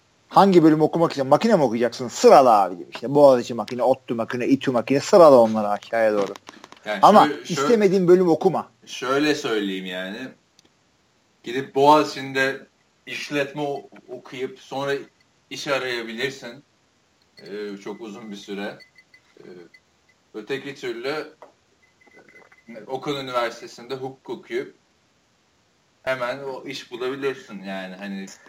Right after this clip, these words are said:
Speaker 2: herkesin kendi kararı.
Speaker 1: O gerçekten sana bağlı. Ama hayatta mutlu nasıl olurum gibi genel bir soru soruyorsan onun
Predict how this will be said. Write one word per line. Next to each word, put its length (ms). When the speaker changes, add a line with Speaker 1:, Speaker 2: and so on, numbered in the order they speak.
Speaker 2:
herkesin 500
kendi 340
kararı. 440
Speaker 1:
O 200
gerçekten 580
sana 360
bağlı. 340
Ama 240
hayatta 440
mutlu 340
nasıl 240
olurum 420
gibi 200
genel 300
bir 60
soru 200
soruyorsan 520
onun 340